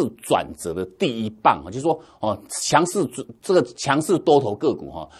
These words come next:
你不要用勇，不要用追价哈，你就趁它创高之后做一个回撤哈，修正到它的一个重要支撑区哈，那我们再带各位哈，买在它的一个，哦，起涨的第一根 K 棒哈，买在这个，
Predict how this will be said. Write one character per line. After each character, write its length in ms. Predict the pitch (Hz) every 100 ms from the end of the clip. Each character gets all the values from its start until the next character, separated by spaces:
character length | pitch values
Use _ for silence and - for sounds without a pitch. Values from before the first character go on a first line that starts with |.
| -
你 100 | -
不 160 | 180 165
要 100 | 180
用 220 | 180 160
勇， 340 | 117 98 95 80
不 80 | 123
要 80 | 139
用 200 | 151 135
追 260 | - 123 117
价 220 | 139 95
哈， 160 | 82 80
你 60 |
就 100 | 113 143
趁 320 | - - 143
它 240 | 120 113 - - _
创 300 | - - 160 131
高 180 | 117
之 100 | 117
后 80 | 131
做 140 | 127 131
一 40 |
个 80 | 98
回 480 | - - 82 85 113
撤 340 | - - 131
哈， 160 | 78 80 - -
修 420 | - - 175 165 160
正 280 | - 156
到 240 | 131 170 113
它 240 | - 110
的 100 | 104
一 60 | 101
个 80 | 98 -
重 220 | - 143 127
要 160 | 113
支 180 | 101 104
撑 180 | 92 101
区 260 | 98 92 85
哈， 160 | 76 - _
那 140 | - 98
我 100 | 92
们 80 |
再 140 | 87 143
带 220 | - 131
各 160 | 117 117
位 100 | 104
哈， 180 | 80 - _ _
买 440 | 120 135 110 78 80
在 200 | - 185 -
它 200 | - 117
的 100 | 110
一 60 | 107
个， 180 | 110 -
哦， 140 | 98 92
起 420 | - - 123 135
涨 340 | 143 - 90 90
的 100 | 98 - -
第 180 | 151
一 60 | 123
根 200 | 117 107
K 220 | 107 107
棒 240 | - 110 87
哈， 140 | 82
买 180 | 82 82
在 100 | 135
这 80 | 131
个， 160 | 120